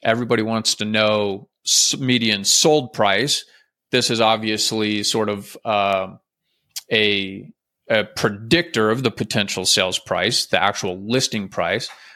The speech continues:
Oftentimes sellers, and especially in a downward trending market, you often see the gap between the listing price and the eventual sales price being bigger than if we're in an upward trajectory. But we've seen,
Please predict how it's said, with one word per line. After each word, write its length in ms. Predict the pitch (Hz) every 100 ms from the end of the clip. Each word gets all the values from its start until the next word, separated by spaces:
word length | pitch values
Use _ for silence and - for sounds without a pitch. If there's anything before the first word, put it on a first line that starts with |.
| -
Oftentimes 840 | 107 117 - 107 - 113 107 104 -
sellers, 480 | 113 107 104 101
and 120 | 101 95
especially 640 | - 110 104 - 104 98
in 400 | 98 107 104 101
a 80 | 98
downward 540 | 110 101 107 104 98
trending 380 | - 107 98 92
market, 560 | 101 104 104 98 92 -
you 180 | 107 101
often 360 | 95 - 98
see 240 | 92 - 101
the 100 | 95
gap 460 | 98 95 98 -
between 340 | 92 - - 98
the 80 | 90
listing 480 | 104 98 - 95
price 380 | - 95 92 -
and 120 | 98
the 60 | 92
eventual 400 | 90 95 - -
sales 340 | - 110 107
price 320 | - 101 92 -
being 420 | 107 98 92 101
bigger 560 | 117 123 110 98 107 - - _
than 140 | 107 101
if 260 | 95 -
we're 300 | 101 104 95
in 240 | 92 101 95
an 100 | 92
upward 400 | 107 - 98 92
trajectory. 680 | - 95 117 143 95 92 101 _ - - - _
But 480 | 117 120 117 113 - _ _ _
we've 280 | 117 131 131
seen, 600 | - 139 131 127 123 120